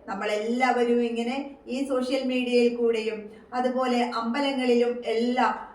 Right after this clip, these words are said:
മുമ്പത്തെക്കാളിലും പ്രാധാന്യമാണ് ഇപ്പോൾ ഏകാദശിക്ക്. അതായത് ഈ ഏകാദശി വ്രതത്തോളം മുഖ്യം വേറൊരു വ്രതത്തിനുമില്ലെന്നാണ് പറയുന്നത്. അതുകൊണ്ടാണ് ആ ഭഗവാൻ നാരായണന്റെ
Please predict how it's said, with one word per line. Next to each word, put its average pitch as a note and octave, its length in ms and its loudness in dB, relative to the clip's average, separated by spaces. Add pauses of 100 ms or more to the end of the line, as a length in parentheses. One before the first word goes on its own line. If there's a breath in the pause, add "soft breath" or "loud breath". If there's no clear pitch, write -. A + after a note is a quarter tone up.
(120)
മുമ്പത്തെക്കാളിലും C4+ 1120 2
പ്രാധാന്യമാണ് A#3 960 0
ഇപ്പോൾ A3 500 -6
ഏകാദശിക്ക്. G3+ 920 -2 (320 loud breath)
അതായത് C4 680 0 (160)
ഈ C#4+ 300 -2
ഏകാദശി D4 720 0
വ്രതത്തോളം C#4 880 0
മുഖ്യം A#3 460 -4
വേറൊരു A3 480 2
വ്രതത്തിനുമില്ലെന്നാണ് B3 1120 0
പറയുന്നത്. G3+ 480 -4
അതുകൊണ്ടാണ് G3+ 840 -4 (320 loud breath)
ആ F3+ 180 -2
ഭഗവാൻ C#4+ 520 0
നാരായണന്റെ C#4+ 1080 2